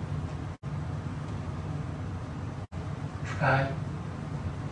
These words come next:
傷と痛みがヨセフにはありました。にもかかわらず、彼は最後まで走り続けることができました。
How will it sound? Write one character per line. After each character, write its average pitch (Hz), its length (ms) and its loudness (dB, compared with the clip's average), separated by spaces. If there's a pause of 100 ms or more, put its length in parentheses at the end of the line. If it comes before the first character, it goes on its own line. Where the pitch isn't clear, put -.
(1600)
傷 151 300 4
と 156 120 6
痛 165 220 6
み 160 140 10
が 143 200 6 (320)
ヨ 165 160 10
セ 185 200 8
フ - 120 8
に 147 140 8
は 143 120 10
あ - 60 6
り - 80 0
ま 98 100 0
し - 60 -2
た。 - 60 -4 (1300)
に 214 100 12
も 254 240 12
か - 160 4
か 214 120 10
わ 208 120 12
ら 175 60 8
ず、 - 180 2 (1040)
彼 139 200 10
は 135 160 8
最 208 360 6
後 208 100 8
ま 180 140 6
で 196 180 4 (560)
走 - 360 4
り 156 60 8
続 156 260 8
け 156 60 10
る 147 100 10
こ 135 100 4
と 135 60 4
が 135 80 6
で 135 120 0
き 135 100 2
ま - 160 2
し - 60 -2
た。 - 60 -2